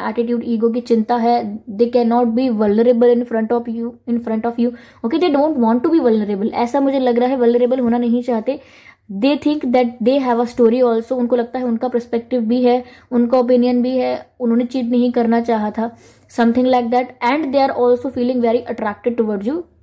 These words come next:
okay, before they go for sleep। ओके, सोने से पहले ये आपके बारे में सोचते हैं तो बहुत अट्रैक्शन फील करते हैं। सोने से पहले हो सकता है घंटों स्टॉक करते हैं, ओके, ऑफर भी करना चाहते हैं,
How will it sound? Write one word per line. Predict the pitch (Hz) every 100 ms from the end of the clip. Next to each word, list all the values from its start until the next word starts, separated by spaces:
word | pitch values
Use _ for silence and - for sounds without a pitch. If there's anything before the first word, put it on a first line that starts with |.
| -
okay, | 214 320 - - _ -
before | 226 240 269
they | 240 247 240 - _ _ _
go | 214 220 226
for | 226
sleep। | - 214 196
ओके, | 220 311
सोने | 285 262
से | 254
पहले | 254 226 233
ये | 233
आपके | 214 214
बारे | 233 214 208
में | 226
सोचते | 226 220 -
हैं | 233
तो | 233
बहुत | 233 - 254 226
अट्रैक्शन | 220 208 - 262
फील | 262 269
करते | 262 247 240 262
हैं। | 262 262 - - - _ -
सोने | - 269
से | 262
पहले | 262 247 240
हो | 240
सकता | 233 233 233
है | 233
घंटों | 226 208 240 233
स्टॉक | - 226 233 233
करते | 277 269
हैं, | 269 269 269 - - _ _ -
ओके, | 233 240 - -
ऑफर | 233 262 285
भी | 302
करना | 311 269 269
चाहते | 254 247 240
हैं, | 247 247